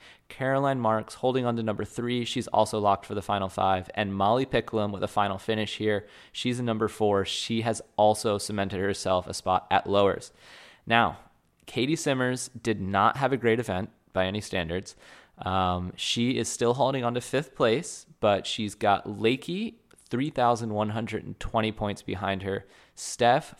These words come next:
four thousand nine hundred points behind her, and Tati, I did the math, Tati would need to win and Katie would have to get last for Tati to have a chance to get into the top five.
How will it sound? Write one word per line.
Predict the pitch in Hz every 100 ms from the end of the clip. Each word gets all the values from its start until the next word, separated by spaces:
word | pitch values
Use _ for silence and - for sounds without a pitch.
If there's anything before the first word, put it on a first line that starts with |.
| -
four | 123 131
thousand | 131 120 117 113 95
nine | 107 151
hundred | 147 117 110
points | 113 104
behind | - 95 92 90
her, | 92 92 - - - -
and | 101 104
Tati, | - 151 180 - 120 110 -
I |
did | 110 127
the | 123
math, | 107 98 98 -
Tati | - 107 - 123
would | 117
need | 117
to | 107
win | 98 98 95 95
and | 95
Katie | - 101 95
would | 95
have | 90 -
to |
get | 92 -
last | 87 82 87 - _ - _
for | - 113 98 98 92 92 95 -
Tati | - 98 -
to | 92
have | 92 87
a |
chance | - - 110 - -
to | 90
get | 82
into | 87
the | -
top | - -
five. | - - -